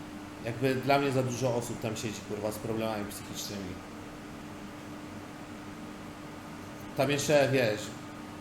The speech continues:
tam jeszcze jest chuj ludzi, którzy jak potrafią rozwinąć skróty, y, L C, bin, H O, y,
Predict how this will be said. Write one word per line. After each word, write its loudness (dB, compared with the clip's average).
tam 6
jeszcze 2
jest -2
chuj 6
ludzi, 2
którzy 2
jak 4
potrafią 4
rozwinąć 2
skróty, 4
y, 2
L 8
C, 10
bin, 6
H 6
O, 8
y, 4